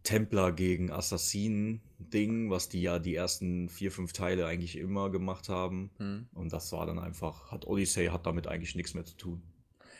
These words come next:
Speaker 2: Ja, wir hatten mal durchgerechnet, ich glaub, es gibt irgendwie zehn oder elf Hauptgames.
Speaker 1: Ja, das kommt gut, das kommt hin, ja.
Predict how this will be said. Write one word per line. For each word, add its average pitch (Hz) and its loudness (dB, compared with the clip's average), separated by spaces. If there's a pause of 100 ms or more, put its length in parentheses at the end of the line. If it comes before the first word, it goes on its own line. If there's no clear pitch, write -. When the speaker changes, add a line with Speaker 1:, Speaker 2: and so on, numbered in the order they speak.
Speaker 2:
Ja, 107 -2
wir 113 4
hatten 165 2
mal 170 8
durchgerechnet, 110 2
ich 90 -4
glaub, 131 2
es 156 0
gibt - -6
irgendwie 110 0 (120)
zehn 165 8
oder 98 6
elf 139 2 (160)
Hauptgames. 90 -2 (260)
Speaker 1:
Ja, 95 2
das 104 0
kommt 120 -2
gut, 110 -6 (140)
das 101 -2
kommt 110 -6
hin, 95 0
ja. 85 0